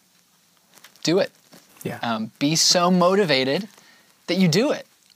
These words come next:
Speaker 1: Um, man, you know, there's nothing that we're gonna say, um, that I'm gonna say, or that you're gonna say to me that's just gonna make me do something. But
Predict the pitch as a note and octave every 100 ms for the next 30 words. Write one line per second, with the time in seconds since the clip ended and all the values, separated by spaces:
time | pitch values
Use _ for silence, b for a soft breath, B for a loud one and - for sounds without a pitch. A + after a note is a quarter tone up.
0 | - C#3 C#3+ C#3 C3+ C3+ C3 B2+ B2+ -
1 | _ C3 F3+ G3 B2 G2+ C#3+ D3+ C#3 F#3
2 | F#3+ D#3 E3+ E3 F3+ G#3 G3 G3+ F3+ C3+
3 | C3 - C3 B2+ E3 F3+ E3+ B2+ - E2+
4 | D#2+ - - _ - A#2 A2+ A#2+ D#3 C3
5 | A#2+ B2 B2+ A#2 C3+ - B2 A2 A#2+ -
6 | B2 - B2+ - B B B _ _ -
7 | C3 E3 G#3 - C#3+ B2 A#2 F2+ - F#2+
8 | - D#2 F2 B2+ B B B B C3+ D#3